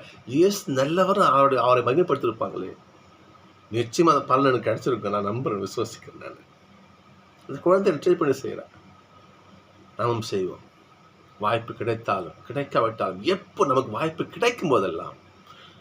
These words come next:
ஆண்டவரை அறிவிக்க முயற்சி செய்வோம். பெரிய மேடை தேவையில்லை.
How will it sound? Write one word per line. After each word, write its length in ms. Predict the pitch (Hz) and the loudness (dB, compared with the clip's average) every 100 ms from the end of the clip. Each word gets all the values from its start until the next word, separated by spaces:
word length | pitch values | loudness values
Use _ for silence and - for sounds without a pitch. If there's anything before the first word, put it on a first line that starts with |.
| - | -4
ஆண்டவரை 380 | 117 113 104 98 | -2 0 0 0
அறிவிக்க 500 | 104 120 113 110 85 - - _ - | 0 -2 -2 -6 -12 -14 -20 _ -10
முயற்சி 380 | 98 - - | -10 -8 -14
செய்வோம். 220 | - - - - - - - - - - - - - - - | -16 -20 -20 -20 -20 -20 -20 -20 -20 -20 -20 -20 -20 -14 0
பெரிய 220 | 151 165 | 2 4
மேடை 300 | 139 170 170 | 2 2 2
தேவையில்லை. 420 | 127 101 87 - | 2 0 -2 -12